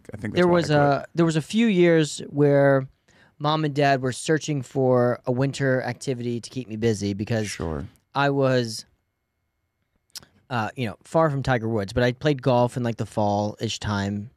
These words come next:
Speaker 1: Thank you for
Speaker 2: in, over the
Speaker 1: clarifying,
Speaker 2: summer.
Speaker 1: by the
Speaker 2: Well,
Speaker 1: way.
Speaker 2: yeah, I mean, I don't want you to think that I was out there, like,
Speaker 1: I
Speaker 2: shooting
Speaker 1: wasn't.
Speaker 2: three under
Speaker 1: I
Speaker 2: par.
Speaker 1: wasn't.
Speaker 2: <laughs> But I played golf for fun. I did play golf in high school, but that was, like, one of the sports. And then I played baseball, which was, I was heavy, heavy into baseball. That was,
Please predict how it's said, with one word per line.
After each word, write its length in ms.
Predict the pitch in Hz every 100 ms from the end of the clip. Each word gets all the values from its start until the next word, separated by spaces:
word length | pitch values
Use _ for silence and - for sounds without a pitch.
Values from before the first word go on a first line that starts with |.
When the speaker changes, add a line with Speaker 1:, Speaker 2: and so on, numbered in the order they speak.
| -
Speaker 1:
Thank 160 | 139
you 60 | 131
for 80 | 131
Speaker 2:
in, 60 | 131
over 40 |
the 60 | 104 95 117
Speaker 1:
clarifying, 100 | 87
Speaker 2:
summer. 160 | 107
Speaker 1:
by 100 | 107
the 60 | 143
Speaker 2:
Well, 160 | 156 151
Speaker 1:
way. 60 |
Speaker 2:
yeah, 220 | 160 156 123
I 60 |
mean, 120 | 143 151
I 60 |
don't 80 | 160
want 140 | 151 135
you 80 |
to 40 | 131
think 120 | 131
that 80 | 117
I 60 | 117
was 120 | 113
out 180 | 117 -
there, 160 | 110
like, 220 | 107 104 - -
Speaker 1:
I 60 |
Speaker 2:
shooting 80 | 123
Speaker 1:
wasn't. 240 | 117 101 110
Speaker 2:
three 240 | 127 117
under 320 | 110 107 104
Speaker 1:
I 80 | 104
Speaker 2:
par. 20 | 120
Speaker 1:
wasn't. 300 | 107 95 - -
Speaker 2:
<laughs> 160 | - 135
But 100 | 160
I 100 | 160
played 300 | - 175 160
golf 400 | 151 135 131 - -
for 140 | - 143
fun. 320 | 131 117 117
I 40 |
did 200 | 131 165
play 120 | 170 151
golf 220 | 139 123
in 60 | 123
high 160 | 120
school, 360 | 107 104 101 104 _ - - _
but 100 | 131
that 80 | 147
was, 140 | 156
like, 140 | 147 131
one 120 | 139
of 60 | 135
the 80 |
sports. 500 | 127 131 120 127 - - _ -
And 100 | 127
then 60 |
I 80 | 123
played 240 | 113 127
baseball, 400 | 113 156 - 110
which 120 | 104 110
was, 220 | 110 - -
I 100 | 117
was 160 | 107 101
heavy, 280 | 120 110 101
heavy 260 | 110 98
into 160 | 95 92
baseball. 340 | 92 90 - -
That 100 |
was, 100 | 95